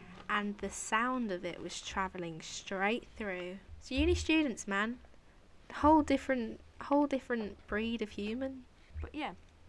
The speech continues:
Speaker 2: um, Carlos Sainz, great race. Valtteri Bottas, dominance, incredible. Love that for him. His start to the World Drivers'
Speaker 1: He also got
Speaker 2: Championship.
Speaker 1: fastest lap.
Speaker 2: Fastest lap as well, twenty-six points. Let's go.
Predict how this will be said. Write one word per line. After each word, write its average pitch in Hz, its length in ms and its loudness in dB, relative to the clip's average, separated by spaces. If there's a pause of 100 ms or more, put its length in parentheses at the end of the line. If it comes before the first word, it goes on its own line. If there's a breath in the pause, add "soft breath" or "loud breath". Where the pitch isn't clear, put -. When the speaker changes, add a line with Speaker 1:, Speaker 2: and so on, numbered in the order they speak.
(380)
Speaker 2:
um, 220 260 -2
Carlos 302 360 0
Sainz, 247 260 -2
great 233 160 -4
race. 240 260 -2
Valtteri 214 360 -4
Bottas, - 800 -12 (1120)
dominance, 202 880 2 (200)
incredible. 196 800 -2
Love 196 400 -4
that 190 200 -4 (100)
for 190 120 -6
him. 190 340 -2
His 190 180 -4
start 190 520 -4 (160)
to 202 60 -8
the 185 100 -8
World 202 280 -4
Drivers' 214 240 2
Speaker 1:
He 349 60 8
also 339 220 4 (100)
got - 20 2 (160)
Speaker 2:
Championship. 185 100 -6 (140)
Speaker 1:
fastest - 400 -6
lap. 330 420 2 (920)
Speaker 2:
Fastest - 420 -10
lap 269 160 -6
as 240 80 -6
well, 247 140 2
twenty-six 233 520 -4
points. 247 380 -2
Let's - 240 -6 (100)
go. 233 440 -2